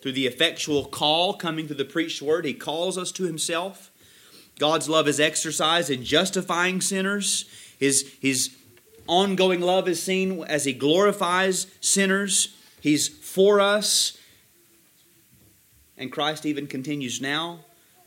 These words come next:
to make intercession for us. God's love would not allow him even to hold back his own son, but compelled him to give his own son up for us.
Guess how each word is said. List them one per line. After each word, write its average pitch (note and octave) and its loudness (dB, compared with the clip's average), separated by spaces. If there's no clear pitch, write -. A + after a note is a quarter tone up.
to B2+ -12
make C3 -4
intercession E3 -2
for F3 -2
us. - -2
God's D3 2
love D#3 2
would D3+ 2
not D#3+ -2
allow D#3 2
him E3+ -2
even E3+ 0
to D3+ 0
hold D#3 -2
back E3 2
his D3+ -2
own D3+ -2
son, F3+ -4
but D3 -4
compelled F3+ 4
him G3 4
to D3 -4
give F#3 6
his E3+ 2
own F3 0
son G3+ 0
up - -6
for F#3+ -2
us. F#3+ -4